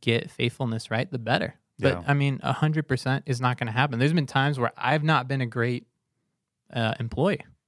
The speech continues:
Speaker 2: Yeah.
Speaker 1: And, uh, but my goal is to constantly become better and better.
Speaker 2: Yeah, it's so good, Austin. It's true. I mean, and the enemy of our souls, he, he tries to steal from our present by bringing up what,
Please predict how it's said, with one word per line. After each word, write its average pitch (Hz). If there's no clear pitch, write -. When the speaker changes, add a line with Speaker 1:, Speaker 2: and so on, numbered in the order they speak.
Speaker 2:
Yeah. 165
Speaker 1:
And, 123
uh, -
but 139
my 127
goal 131
is 127
to 131
constantly 123
become 117
better 110
and 104
better. 107
Speaker 2:
Yeah, 90
it's 107
so 98
good, 95
Austin. 98
It's 104
true. 107
I 95
mean, 87
and 110
the -
enemy 113
of 104
our 92
souls, 92
he, 107
he 117
tries 101
to 98
steal 98
from 95
our 87
present 101
by 98
bringing 95
up 90
what, 92